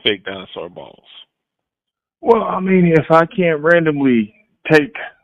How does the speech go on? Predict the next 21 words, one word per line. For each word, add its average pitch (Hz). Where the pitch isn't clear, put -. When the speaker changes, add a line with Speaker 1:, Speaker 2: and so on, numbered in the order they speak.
Speaker 2:
one 143
of 139
those 110
bones 147
at 110
the 101
Natural 123
History 117
Museum, 104
you 175
know, 104
uh, 113
littered 127
throughout 123
the 98
greater 127
United 117
States 123
of 95
America 123
anywhere, 107